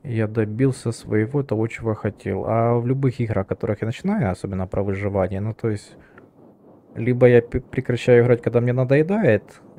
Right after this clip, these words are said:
либо когда, к примеру, я уже, в принципе, ну, а дальше шо? Просто снимать, э, ролики ради роликов.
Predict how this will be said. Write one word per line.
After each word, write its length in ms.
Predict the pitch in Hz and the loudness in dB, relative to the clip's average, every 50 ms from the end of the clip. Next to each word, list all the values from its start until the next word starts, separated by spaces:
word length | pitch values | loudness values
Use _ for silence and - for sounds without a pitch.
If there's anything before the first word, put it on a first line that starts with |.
| - - | -18 -14
либо 680 | 117 113 113 127 147 160 143 127 123 123 120 113 110 - - | -10 -8 -6 -4 -4 -4 -2 0 2 2 4 2 2 -2 -4
когда, 320 | - 101 101 107 110 117 - | -6 -6 -4 -2 -4 -4 -4
к 40 | |
примеру, 360 | - - - 98 98 95 98 101 | -4 -6 -4 -4 -2 -2 -2 -2
я 360 | 98 98 95 95 95 95 95 | -2 -2 -2 0 0 -2 -2
уже, 480 | 95 95 95 98 98 117 110 104 98 | -4 -4 -6 -8 -10 -10 -8 -8 -8
в 60 | 98 - | -8 -8
принципе, 460 | - 107 101 101 - - - - 104 | -8 -6 -6 -8 -8 -10 -8 -8 -6
ну, 220 | 107 110 107 104 | -4 -4 -4 -4
а 60 | 101 | -2
дальше 320 | 98 - 98 95 - 98 95 | -2 -2 -4 -4 -6 -8 -12
шо? 240 | - - 110 - - _ _ _ _ _ - _ _ _ _ _ _ _ _ _ _ _ _ _ _ _ _ _ _ _ | -10 -12 -12 -14 -14 _ _ _ _ _ -20 _ _ _ _ _ _ _ _ _ _ _ _ _ _ _ _ _ _ _
Просто 380 | 120 - 120 117 - - 120 | -4 -2 -2 -2 -4 -6 -8
снимать, 580 | 113 - - 117 113 117 117 117 110 113 _ - - | -8 -6 -6 -4 -2 -2 -2 -2 -2 -4 _ -8 -6
э, 520 | 110 107 104 104 107 107 107 107 104 107 107 | -4 -4 -2 -2 -2 -2 -2 -2 -2 0 0
ролики 480 | 110 113 113 107 107 104 - - - 107 | 0 0 0 -2 -4 -6 -8 -8 -4 -2
ради 580 | 107 104 101 104 101 107 107 107 107 104 - - | -2 0 0 -2 -2 -4 -4 -2 -2 -2 -2 -4
роликов. 720 | - 117 113 127 151 151 123 104 98 - - 92 92 101 | -4 -4 0 0 2 2 2 0 0 0 -2 -2 -2 -2